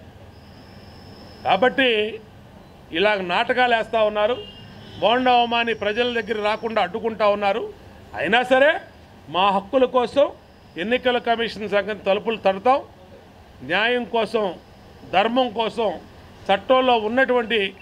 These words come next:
విషయాల కోసం పోరాడతామని తెలియజేస్తాం. కేసీఆరే ఫామ్ హౌస్లో మంచం మీద పడుకున్నాడు. అతని పక్కన ఇంకో రూమ్ రెడీ చేస్తే రేపు జగన్మోహన్ రెడ్డి కూడా అక్కడికి వస్తాడు.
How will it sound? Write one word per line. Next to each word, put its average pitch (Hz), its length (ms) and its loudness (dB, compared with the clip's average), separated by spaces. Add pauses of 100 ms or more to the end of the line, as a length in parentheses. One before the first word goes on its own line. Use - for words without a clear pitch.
(380)
విషయాల 294 360 2 (100)
కోసం 220 240 -2 (100)
పోరాడతామని 196 580 0 (720)
తెలియజేస్తాం. 165 560 -2 (300)
కేసీఆరే 262 580 2 (240)
ఫామ్ 240 280 2
హౌస్లో 247 320 -2
మంచం 233 220 -4
మీద 247 140 0
పడుకున్నాడు. 214 500 0 (760)
అతని 233 260 -2
పక్కన 262 280 2
ఇంకో 254 120 2 (100)
రూమ్ 262 200 2
రెడీ 254 240 2
చేస్తే 247 280 2
రేపు 262 200 2
జగన్మోహన్ 254 520 2
రెడ్డి 226 160 -2
కూడా 277 100 0
అక్కడికి 214 240 -4
వస్తాడు. 202 340 0